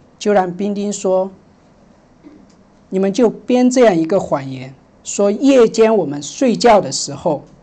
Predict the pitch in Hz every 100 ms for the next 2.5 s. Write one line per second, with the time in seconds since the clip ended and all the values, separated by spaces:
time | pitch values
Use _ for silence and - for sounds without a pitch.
0 | _ _ _ _ - 226 220 175 165 240
1 | - 165 131 135 - _ 143 135 160 156
2 | 196 214 - 185 -